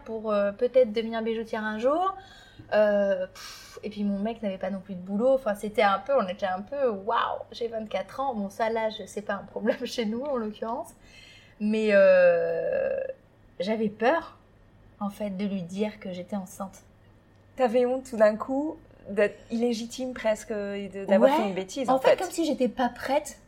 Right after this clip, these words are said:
Speaker 2: Ouais.
Speaker 1: à, tu vois, si c'était pas le bon moment pour moi. Si j'avais pas, tu vois, euh,
Speaker 2: Cocher les cases, quand même.
Speaker 1: cocher les cases par rapport à ma mère, blablabla,
Speaker 2: Ouais.
Speaker 1: tu vois, ok, ça c'est ça, ok, t'es une femme. En fait, j'étais pas une femme encore. D'ailleurs, je me considère pas encore vraiment comme un adulte, hein.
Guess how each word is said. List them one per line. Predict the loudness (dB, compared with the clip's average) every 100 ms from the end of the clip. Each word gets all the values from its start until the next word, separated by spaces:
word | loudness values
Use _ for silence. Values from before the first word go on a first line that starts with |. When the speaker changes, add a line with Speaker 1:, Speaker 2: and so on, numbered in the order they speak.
| -20
Speaker 2:
Ouais. | -20 -20 -20 -20 -14 -2
Speaker 1:
à, | 0 0 -4 -16
tu | 0
vois, | 2 2
si | -2
c'était | -6 0 6
pas | 8 10
le | 10
bon | 6 4
moment | 4 6 6
pour | 6 0
moi. | 2 0 -2 -18 -20 -6
Si | 0
j'avais | 2 2
pas, | 4 6 6 6
tu | 2
vois, | 0 4 6 4
euh, | 2 -8 -20 -20 -8
Speaker 2:
Cocher | 2 4 4
les | 2
cases, | 2 0 -2
quand | 2
même. | 2
Speaker 1:
cocher | 4
les | 2 6
cases | 4 8
par | 6
rapport | 8 6
à | 6
ma | 2
mère, | 0 0
blablabla, | 2 2 0 0 4 4
Speaker 2:
Ouais. |
Speaker 1:
tu | 2 2
vois, | 4 4 2
ok, | 0 -2 -2
ça | -4
c'est | -6
ça, | -6 -4 -4 -4 -8
ok, | -4
t'es | -4 -2
une | -6
femme. | -6 2 2 2 -2 -4
En |
fait, | -2
j'étais | -2 -4 -4
pas | -2
une | -2
femme | -4 -10 -2 -2 -2
encore. | -8 -12 -14 -16 _ -20 -20 -20 -20 -20 -6
D'ailleurs, | 4 4
je | 4
me | -2 -4
considère | -4 -6 -4 -6 2
pas | 2
encore | 2 0 0
vraiment | 2 0 2 0
comme | 2 2
un | 2
adulte, | 2 0 -2 -2
hein. | -2 -2